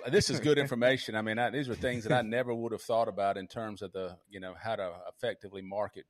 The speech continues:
Speaker 1: to the Hispanic community. There's, you know, there's so many different facets to it.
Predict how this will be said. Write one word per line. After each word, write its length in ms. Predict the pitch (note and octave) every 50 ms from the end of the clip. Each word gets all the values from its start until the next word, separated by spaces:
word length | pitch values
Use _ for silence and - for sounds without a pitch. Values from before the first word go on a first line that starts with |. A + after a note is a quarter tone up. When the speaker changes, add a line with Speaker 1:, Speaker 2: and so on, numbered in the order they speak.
| -
Speaker 1:
to 220 | - G#2+ G2+ F#2+ F2+ E2 -
the 80 | F#2 E2
Hispanic 500 | F2 - - - - G2+ G2+ F#2+ D#2 -
community. 480 | - F#2 F2+ F#2 F#2+ F#2 F2+ F2 F2
There's, 200 | F2 F2 F2+ - F#2+
you 80 | G2
know, 60 | G2 G2
there's 160 | F#2+ F#2+ - -
so 100 | C#3 B2+
many 160 | B2+ A#2 G#2+
different 300 | F#2+ A2 - - E2+ -
facets 560 | - - G#2+ A2 G#2+ G2 - G2 - - -
to 200 | - G#2+ F#2+ F#2+
it. 80 | F2+